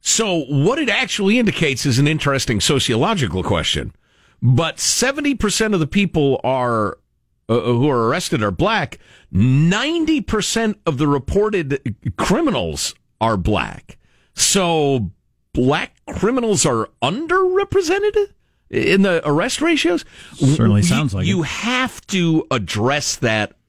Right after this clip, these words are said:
Speaker 1: honestly.
Speaker 2: If you're gonna have this supposed we need to have conversation about race, you have to include that.
Speaker 1: Well, and
Speaker 2: And
Speaker 1: spec-
Speaker 2: nobody wants to include that 'cause it's
Speaker 1: Right.
Speaker 2: really difficult.
Speaker 1: Or, or,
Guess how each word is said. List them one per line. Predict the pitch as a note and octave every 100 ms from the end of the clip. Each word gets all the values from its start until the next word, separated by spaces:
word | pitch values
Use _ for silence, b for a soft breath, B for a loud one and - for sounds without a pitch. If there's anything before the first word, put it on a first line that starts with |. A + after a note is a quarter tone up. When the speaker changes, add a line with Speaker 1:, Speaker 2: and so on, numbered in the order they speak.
| _ A#2+
Speaker 1:
honestly. | B2+ G2 - - B1 -
Speaker 2:
If | E3 F3
you're | G3 G#3+
gonna | E3+ G3 C4 D#4 D#4+
have | G#3+ A3+ A#3+ F#3
this | G3 G3
supposed | - D#3+ B2+ - F#3 A#3+ G#3 G3 G#3
we | D#3+ E3+ E3
need | F#3 F#3
to | F3
have | E3 F#3 D#3
conversation | F#3 F#3+ F3 - F#3 -
about | D#3 D3
race, | A#2+ E3 C3+ -
you | A#2+
have | G2+ D3 F3+
to | - F3+
include | D#3+ - G#3+ G#3+
that. | G2 C#2+ - b -
Speaker 1:
Well, | F#3+ G#3
and | F3+ F3+
Speaker 2:
And |
Speaker 1:
spec- | C3 - F3
Speaker 2:
nobody | F#3 C#4+ E4
wants | C4+ C4+ C#4+
to | -
include | B3 G#3+ D#3+
that | B2+ A#2
'cause | F3 C#3
it's | B2+
Speaker 1:
Right. | B2 B2
Speaker 2:
really | D3 G#3+ G#3+ G3 D#3+
difficult. | B2 A2 - E2+ E2
Speaker 1:
Or, | -
or, | -